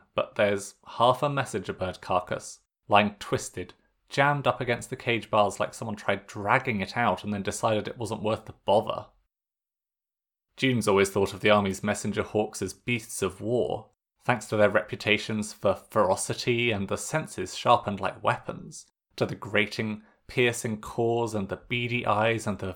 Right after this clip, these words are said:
vicious hatred of strangers that the army's bred into them. But this bird just looks delicate and kind of pathetic. "Should we,"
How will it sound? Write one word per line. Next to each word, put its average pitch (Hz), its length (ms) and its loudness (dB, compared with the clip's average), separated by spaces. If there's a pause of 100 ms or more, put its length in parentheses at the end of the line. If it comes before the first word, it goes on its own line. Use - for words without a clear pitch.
vicious - 340 -4
hatred 123 380 -2
of 104 80 -10
strangers 120 640 -2
that 127 100 -6
the 120 80 -4
army's 120 340 2
bred 113 220 0
into 123 280 -6
them. 131 280 -6 (1800)
But - 140 -6
this 135 160 -4
bird 127 260 4
just - 220 -10
looks 131 200 -6
delicate - 600 0 (600)
and 127 180 -16
kind 110 260 -2
of 110 100 -8
pathetic. - 720 -8 (2000)
"Should - 300 -14
we," 131 420 0